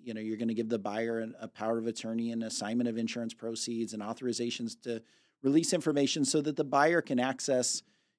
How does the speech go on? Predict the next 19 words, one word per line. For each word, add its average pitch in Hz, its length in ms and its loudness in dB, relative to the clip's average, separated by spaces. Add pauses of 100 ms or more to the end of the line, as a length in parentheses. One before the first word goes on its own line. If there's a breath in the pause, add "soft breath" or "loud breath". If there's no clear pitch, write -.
you 233 100 0
know, 175 100 6
your 151 260 6
loan 190 300 6
information 135 580 2
so 131 160 0
that 127 140 0
they 139 140 -2
can 131 120 -4
make 131 180 0
the 135 60 -6
payments 156 500 -4
that 123 140 -6
they're 131 120 -2
required 127 420 0
to 117 80 -2
make 147 260 0
under 117 280 0
the, 107 240 -4